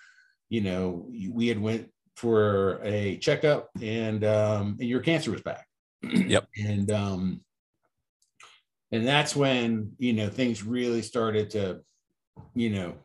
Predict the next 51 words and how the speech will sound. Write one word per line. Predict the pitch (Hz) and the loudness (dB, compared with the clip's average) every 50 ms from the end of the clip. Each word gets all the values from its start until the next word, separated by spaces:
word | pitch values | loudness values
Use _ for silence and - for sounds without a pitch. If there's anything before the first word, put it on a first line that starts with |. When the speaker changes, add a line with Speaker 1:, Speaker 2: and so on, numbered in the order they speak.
| _ _ _ _ - | _ _ _ _ -4
Speaker 1:
move | 143 131 131 120 107 - | 0 2 2 2 0 0
pretty | 160 151 131 | -2 -2 0
fast | 107 - 127 110 107 113 123 135 - - - - _ _ _ _ _ _ _ _ - | 0 2 2 4 4 2 0 -2 -4 -8 -14 -18 _ _ _ _ _ _ _ _ -4
as | 117 101 | -4 -2
far | 104 - 120 117 117 117 110 | 0 0 2 2 2 2 2
as, | 110 110 104 104 - 107 | 2 0 0 -2 -4 -2
um, | 113 104 98 95 95 90 90 92 92 - - | -2 0 0 0 -2 -2 -4 -8 -10 -8 -4
you | 117 117 | -2 -2
know, | 110 104 98 92 | 0 0 -2 -4
the | 85 85 | -4 -2
back | 101 113 117 117 113 | 0 0 0 0 -2
and | 120 104 | -4 -4
forth | - 107 104 107 107 104 | -2 2 2 2 2 2
in | 110 110 113 | 0 -2 -2
and | 113 110 | -2 -2
out | 107 104 | -4 -2
of | 107 101 | -2 0
hospitals. | 113 107 101 92 - - - 98 98 95 95 101 101 - - | 0 0 -2 -2 -4 -8 -8 -6 -6 -4 -6 -6 -6 -8 -8
And, | 98 92 90 - _ _ - - - _ _ _ - | -8 -8 -10 -12 _ _ -20 -20 -20 _ _ _ 0
you | 147 185 | 2 4
know, | 170 139 | 4 2
it | - - - 110 | 2 -2 -8 -6
really | 120 131 156 196 196 175 | -2 0 2 4 2 2
felt | - 139 135 139 127 113 | 2 2 0 2 0 0
like, | 110 110 110 104 - | 0 0 0 0 0
hey, | 107 151 156 107 | 0 0 0 0
I'd | 95 92 - - | 0 -2 -4 -4
taken | - 147 139 127 113 104 | -4 -4 -2 -2 -2 -4
this | 101 98 - | -4 -4 -2
new | 131 131 110 | -2 -2 0
job, | 98 135 135 147 147 123 | 0 2 2 2 2 0
this | 104 - 127 | -2 -2 -2
new | 127 120 | 0 0
opportunity, | 117 110 95 92 - - 135 123 123 113 120 123 120 110 | 0 0 -2 -6 -8 -6 -4 -2 -2 0 0 0 0 -2
and | 98 95 - - _ _ _ _ _ _ | -2 -4 -6 -10 _ _ _ _ _ _
just, | - 160 151 147 - - - | -2 0 0 0 -4 -6 -4
you | 139 147 | -2 -2
know, | 135 | -2
thought | 98 - 151 147 147 143 143 | -2 0 2 2 2 2 2
we | 143 | 2
were | 139 135 | 2 2
gonna | 131 120 107 | 2 0 -2
start, | - - 131 127 - - - _ _ _ _ _ _ _ _ _ _ _ - | -2 0 0 -2 -2 -4 -8 _ _ _ _ _ _ _ _ _ _ _ -4
you | 143 139 | -2 -2
know, | 127 113 107 101 95 92 92 90 - - _ _ - | 0 0 0 -2 -2 -4 -6 -8 -12 -18 _ _ -4
you | 123 117 110 | -2 -2 0
know, | 101 95 | 0 0
making | 95 107 117 123 131 131 - 127 117 101 | 0 2 2 2 0 0 0 -2 0 0
better | 110 135 117 107 | 2 0 0 0
progress. | 104 - 117 113 120 131 131 151 165 175 170 - - | 0 0 2 2 2 2 2 2 0 0 0 -2 -4
And, | 110 104 98 101 | -6 -6 -6 -8